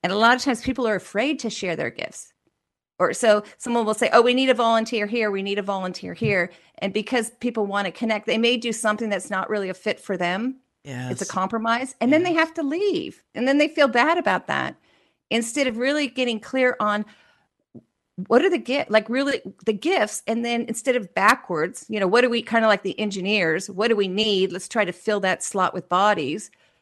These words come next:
Speaker 1: Getting really clear on knowing a person's gift, really understanding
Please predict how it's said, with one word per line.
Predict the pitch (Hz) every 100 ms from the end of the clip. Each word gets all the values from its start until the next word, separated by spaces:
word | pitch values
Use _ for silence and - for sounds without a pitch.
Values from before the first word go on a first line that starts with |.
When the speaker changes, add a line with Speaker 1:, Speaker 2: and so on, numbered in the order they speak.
| _ -
Speaker 1:
Getting | 214 208 220
really | 233 233
clear | 233 233 220
on | 196 190 190 - -
knowing | 214 254 349 349 147 -
a |
person's | - 202 185 175 165
gift, | - 160 - -
really | 254 269 -
understanding | 233 226 220 - 202 214 247 240 156 -